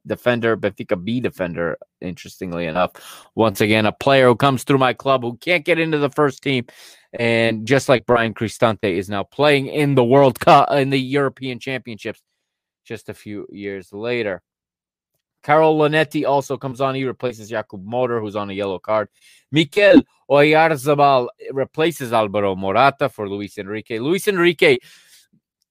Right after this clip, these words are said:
only substi-, makes like-for-like substitutions. I, it's a real weakness in his game, besides the fact that he's overly reliant on a system of play that's not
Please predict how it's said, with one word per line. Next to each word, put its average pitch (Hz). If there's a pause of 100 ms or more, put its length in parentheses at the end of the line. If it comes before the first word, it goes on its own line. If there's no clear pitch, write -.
(340)
only 226
substi-, 170
makes 165
like-for-like 139
substitutions. - (120)
I, 143
it's 151
a 156
real 190
weakness 151
in 123
his 110
game, 110
besides 165
the 165
fact 156
that 139
he's 127
overly 135
reliant 117 (580)
on 123
a 113
system 156
of 120
play 135
that's 117
not 123